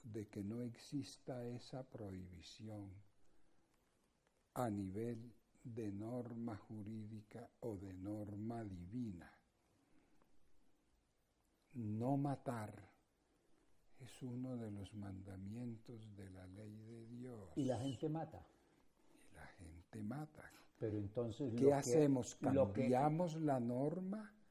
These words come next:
Speaker 1: No. Yo creo que es preferible tener la norma a no tenerla. Lo
Speaker 2: Es que,
Speaker 1: mismo
Speaker 2: es que no
Speaker 1: pasa
Speaker 2: basta.
Speaker 1: con la Constitución.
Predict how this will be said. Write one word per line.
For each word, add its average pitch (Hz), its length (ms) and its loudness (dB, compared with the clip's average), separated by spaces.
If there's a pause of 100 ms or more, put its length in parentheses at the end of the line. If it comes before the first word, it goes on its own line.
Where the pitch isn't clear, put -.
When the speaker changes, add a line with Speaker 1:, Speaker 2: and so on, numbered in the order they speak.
(640)
Speaker 1:
No. 85 680 -8 (540)
Yo 135 260 -6
creo 123 380 -2 (1040)
que 104 200 -4
es 104 140 -4
preferible 117 960 -4
tener 110 640 -8
la 117 240 -6
norma 107 640 -4 (640)
a 120 120 -8
no 104 340 -6
tenerla. 110 720 -6
Lo 147 120 8
Speaker 2:
Es 151 100 8
que, 185 60 6
Speaker 1:
mismo 170 340 8
Speaker 2:
es 156 160 10
que 160 160 8
no 156 120 8
Speaker 1:
pasa 160 120 10
Speaker 2:
basta. 160 200 8
Speaker 1:
con 131 260 6
la 131 140 2
Constitución. 113 1200 0